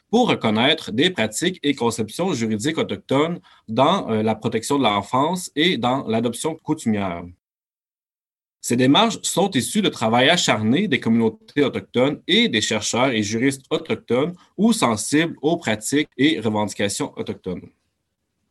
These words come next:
Dans une démarche de reconnaissance et de dialogue nécessaire avec les traditions juridiques autochtones et étatiques, les membres des nations autochtones doivent incessamment traduire et faire correspondre leurs principes, concepts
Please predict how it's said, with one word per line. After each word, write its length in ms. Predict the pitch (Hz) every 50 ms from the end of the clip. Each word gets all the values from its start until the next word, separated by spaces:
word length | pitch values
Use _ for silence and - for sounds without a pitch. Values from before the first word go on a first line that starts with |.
| _ -
Dans 300 | 123 147 185 226 240 214
une 180 | - 139 127
démarche 380 | 120 135 131 131 147 165 156 123
de 80 | 123
reconnaissance 800 | 113 143 156 - 196 185 160 143 - - 175 190 190 180 185 - - 180
et 140 | 202 226
de 100 | 185 139
dialogue 420 | 107 101 110 110 113 120 127 127 123
nécessaire 680 | 139 170 175 170 147 - - 147 135 123 113 110 107 -
avec 340 | 156 175 175 175 170 147 123
les 100 | 117 113
traditions 520 | - 117 113 110 104 - - - 135 131
juridiques 460 | 117 110 135 139 131 117 123 127 123 - -
autochtones 500 | 156 151 151 120 - - - 113 107 110 - -
et 160 | 175 202 202
étatiques, 640 | 135 110 - 98 92 - - - 131 156 156 - - _ _ _ _ _ -
les 140 | 117 131 139
membres 400 | 156 185 226 254 233 160 123 113
des 100 | 107 113
nations 320 | 113 113 110 107 - 175
autochtones 640 | 190 - 110 95 - - 143 160 185 175 - - 113
doivent 360 | 107 123 147 185 226 220 143 -
incessamment 600 | 131 120 120 - 110 101 110 104 107 127 156 175 175
traduire 640 | - - 185 160 131 127 151 196 233 233 196 - - 160
et 200 | 185 233 247 214
faire 320 | - - 131 131 135 131
correspondre 720 | - 113 110 110 104 107 - - 143 165 175 156 117 95
leurs 320 | 110 120 139 180 202 202
principes, 580 | - - 120 113 107 - - - 113 143 - - _ _ _ _ _ _ _ _ -
concepts 580 | - 190 214 208 - - 147 160 - - _